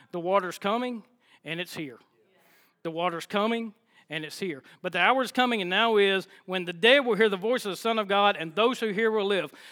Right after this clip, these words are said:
So maybe if you ain't hearing God, it's 'cause you ain't dead yet.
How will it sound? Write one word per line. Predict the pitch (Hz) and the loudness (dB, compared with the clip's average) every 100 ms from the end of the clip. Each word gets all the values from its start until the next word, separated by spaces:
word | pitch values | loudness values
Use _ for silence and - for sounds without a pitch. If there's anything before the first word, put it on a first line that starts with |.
| - | -10
So | 208 | -6
maybe | 190 226 359 339 | 2 6 6 4
if | 214 208 - | 4 2 0
you | 269 311 | 0 2
ain't | 269 | 2
hearing | 190 247 277 247 185 | 0 0 2 2 2
God, | 208 269 285 214 | 6 8 8 4
it's | 175 | 0
'cause | 214 185 | -4 -2
you | 247 240 | -2 0
ain't | 226 170 | 0 0
dead | 190 175 | 0 0
yet. | 151 143 | -2 -10